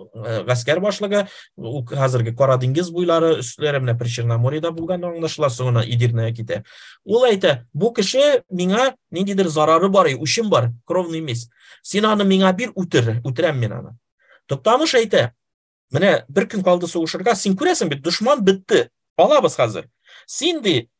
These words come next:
каялар ю-, ян-, каяларда, тауларда йөрүче сукыр кебек булма, Алладан курык. Әйдә, бергә бетерик, соңыннан синең дошманны да бетерербез. Хәзер бердәм булыйк». Теге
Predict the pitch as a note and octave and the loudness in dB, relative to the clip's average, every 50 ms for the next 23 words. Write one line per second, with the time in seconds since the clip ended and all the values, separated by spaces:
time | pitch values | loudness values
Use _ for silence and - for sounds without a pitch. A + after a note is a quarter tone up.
0 | _ - C#3 D3 D#3+ E3+ F#3+ A#3 C4 C#4 B3 A#3+ A3 G#3 F#3 F3+ F#3+ F#3+ F#3 F3+ | _ 0 2 4 4 4 4 4 2 0 0 -2 -2 -2 0 0 2 0 0 0
1 | F3 E3+ A2+ - - D#3+ E3+ F#3+ F3+ F3 F3+ F3 F3+ F3 F3+ C#3+ A#2 - C#3+ C#3+ | -2 -8 -10 -6 -2 0 2 2 2 2 2 0 2 0 0 -2 -2 -2 -4 -4
2 | D3+ D#3 E3 E3 E3+ E3 G3+ A3 A3 G3+ F#3 _ _ _ _ _ _ _ _ - | -2 0 -2 -2 -2 -4 -4 -4 -4 -6 -8 _ _ _ _ _ _ _ _ -16
3 | - D3+ D#3+ F3+ F#3+ F#3+ - A3 F#3+ - - G3 F#3+ - A#3+ A3 - G#3+ F3+ F3 | -6 -2 0 0 0 0 0 -2 -2 -4 -4 -4 -2 -2 -2 -2 0 -2 -2 -2
4 | C#3+ C3+ D3+ G3 A3 G#3+ G#3 D#3+ A2+ G#2 _ _ _ - B2 C#3 D3 D#3 D#3 F3 | -2 0 0 0 2 2 2 2 0 0 _ _ _ -4 -2 -2 0 0 0 0
5 | G#3+ A#3 A3 A3 G#3 E3 A#2 - - _ _ _ _ - - C3+ D3 G3+ G#3 E3+ | 0 -2 -2 -4 -4 -4 -4 -6 -8 _ _ _ _ -4 -4 -2 2 4 4 2
6 | C#3 - _ _ - C#3+ D#3 D#3+ D#3 F3+ E3 B2 - - _ _ - C#3 C3+ - | 2 0 _ _ -8 -6 -4 -2 2 2 2 2 0 -2 _ _ -10 -10 -8 -4
7 | A#3+ C#4+ F#4 F4 _ _ _ _ - - - G#3+ A3 A3 A3+ A#3 B3+ D4 D4+ C4+ | -2 -2 -2 -2 _ _ _ _ -12 -8 -4 -2 -2 0 0 0 2 2 2 2
8 | - - A3 A3 G3+ D#3+ D3 F3 F3 - E3+ F3+ F#3+ G#3+ A#3 A3+ G3+ E3 D#3+ D#3+ | 0 -2 -6 -6 -6 -4 -6 -6 -4 0 0 0 2 2 2 2 2 2 0 -2
9 | - E3+ D3+ B2+ A2+ - - - - - - - - F3 G#3+ G#3+ G#3+ D#3 C3 C3+ | -6 -4 -6 -4 -6 -8 -12 -14 -20 -20 -12 -4 -2 0 2 2 0 0 -2 -2
10 | C3 C3+ D#3+ F#3 F3+ E3 C3+ A#2+ G#2 - - _ _ _ _ _ _ _ _ _ | 0 2 2 2 2 0 -4 -8 -8 -10 -10 _ _ _ _ _ _ _ _ _
11 | - F3 | -4 -2